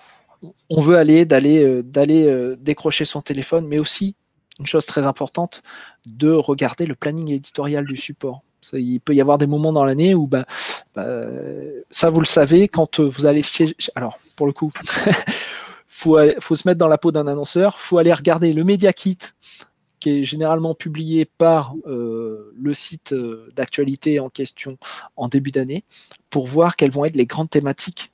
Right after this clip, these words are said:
déroulées pendant l'année. Parce que ça, c'est un, un truc qui est fourni aux annonceurs. Et donc, en fonction de ça, vous allez, euh, pouvoir voir, bon, à quel moment de l'année, euh, tel ou tel support va parler de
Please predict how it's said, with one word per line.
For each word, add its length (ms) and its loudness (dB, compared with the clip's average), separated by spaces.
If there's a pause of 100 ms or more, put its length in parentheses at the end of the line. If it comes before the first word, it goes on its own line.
(120)
déroulées 380 2
pendant 260 -6
l'année. 260 -6 (500)
Parce 140 -10
que 100 -4
ça, 180 2
c'est 140 0
un, 140 -2 (160)
un 100 -10
truc 220 -8
qui 100 -6
est 40 -2
fourni 300 0
aux 140 0
annonceurs. 440 -4 (1080)
Et 80 0
donc, 220 -4
en 80 0
fonction 300 -2
de 60 -4
ça, 260 2 (560)
vous 280 0
allez, 360 6 (320)
euh, 600 -4 (100)
pouvoir 380 0
voir, 380 0 (340)
bon, 240 -8 (180)
à 100 -2
quel 240 0
moment 360 0
de 80 0
l'année, 540 -4
euh, 500 -6 (120)
tel 180 2
ou 40 -4
tel 200 0
support 500 -2
va 220 0
parler 380 0
de 360 -6